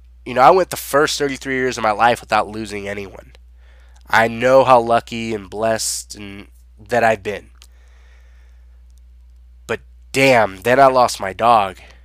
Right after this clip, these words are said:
the day before my birthday last week. That was rough. But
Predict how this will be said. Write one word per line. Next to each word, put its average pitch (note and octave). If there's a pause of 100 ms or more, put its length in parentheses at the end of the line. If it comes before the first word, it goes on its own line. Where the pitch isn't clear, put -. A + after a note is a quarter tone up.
(280)
the G#2
day A#2+
before A#2+
my G2
birthday G#2+
last F#2
week. G2 (680)
That A2
was F#2
rough. G2+ (460)
But A2+